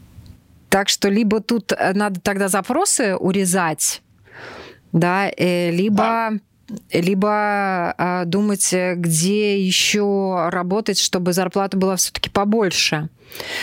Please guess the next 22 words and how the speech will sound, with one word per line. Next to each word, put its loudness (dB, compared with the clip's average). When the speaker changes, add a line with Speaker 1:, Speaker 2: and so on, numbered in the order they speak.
Speaker 1:
В-, 2
конечно, 2
этот 0
вопрос 0
у 4
вас 0
впереди. 0
Вы 2
еще 0
учитесь, 0
у 4
вас 0
еще 0
все 0
впереди, 2
слава 0
богу. 0
Но 2
вот, -4
э, 0
вы 0
сейчас 0